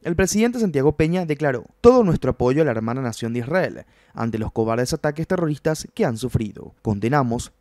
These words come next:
repudiamos y rechazamos estas inhumanas acciones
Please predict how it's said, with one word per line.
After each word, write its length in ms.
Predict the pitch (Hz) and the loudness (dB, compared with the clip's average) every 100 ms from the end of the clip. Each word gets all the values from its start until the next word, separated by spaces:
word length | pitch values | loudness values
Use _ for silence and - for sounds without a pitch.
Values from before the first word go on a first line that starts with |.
| - | -14
repudiamos 880 | 110 117 107 127 160 131 110 - - | -6 -4 0 2 4 2 0 -10 -4
y 100 | 147 | 0
rechazamos 680 | 151 202 190 156 165 175 165 | 4 2 2 0 0 0 0
estas 300 | 143 131 131 | -2 -4 -6
inhumanas 500 | 123 120 147 170 156 | -4 -2 -2 -2 -4
acciones 480 | 135 - 143 147 - | -8 -6 -6 -6 -10